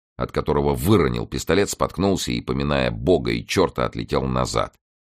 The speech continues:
"Вроде бы не сильно задел", подумала Латриста, слыша, что Гуадальмедино не стонет, а только бранится.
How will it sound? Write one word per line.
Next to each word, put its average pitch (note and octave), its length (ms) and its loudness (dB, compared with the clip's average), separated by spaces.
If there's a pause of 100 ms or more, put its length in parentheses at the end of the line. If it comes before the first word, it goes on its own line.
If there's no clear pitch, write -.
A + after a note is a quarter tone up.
(340)
"Вроде F2 220 0
бы E2 100 0
не E2+ 100 0
сильно A1+ 380 -2
задел", G#1+ 340 -4
подумала A1+ 500 -4
Латриста, A1 540 -4
слыша, C2+ 380 -6
что - 180 -4
Гуадальмедино B1 680 -2
не C2 120 -2
стонет, C2+ 460 -2
а - 60 -10
только A#1+ 260 -6
бранится. C#2+ 760 -2